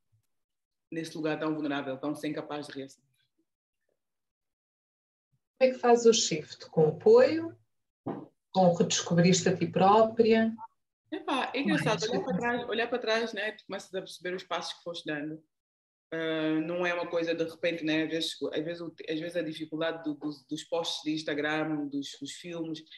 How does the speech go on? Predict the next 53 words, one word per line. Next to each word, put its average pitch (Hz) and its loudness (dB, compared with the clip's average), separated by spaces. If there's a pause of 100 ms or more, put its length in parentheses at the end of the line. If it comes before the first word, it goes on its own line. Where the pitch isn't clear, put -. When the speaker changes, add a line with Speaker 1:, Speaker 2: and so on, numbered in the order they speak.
(120)
Speaker 1:
é 165 -6
que 165 -10
de 160 -4
repente, 165 -8
clique, - -2
e 180 -10
foi. 156 -2 (200)
Speaker 2:
<laughs> - 0
A 214 4
vida 208 8
real 202 6
não 202 6
é 202 4
assim, 214 2
é 156 4
um 175 6
dia 208 4
de 214 -2
cada 214 4
vez 226 4
e 247 4
às 240 2
vezes 247 4
esse 247 2
dia 254 2
parece 254 0
aí, 262 4
não, 262 2
não 285 0
é 302 -2
vinte 320 -4
e 320 -4
quatro 339 0
horas, 254 2
tem 233 0
quinhentas, 233 2
não 180 0
é? 185 -2 (220)
<laughs> 285 -4 (480)
Speaker 1:
E 226 6
há 233 6
dias 233 4
estás 226 0
to-, 185 2
to-, - -4
top, 214 2 (220)
descobri 190 -6
que, - -12
por - -12
exemplo, 160 -4
epá, 156 -2
eu, 170 -2
eu 180 -2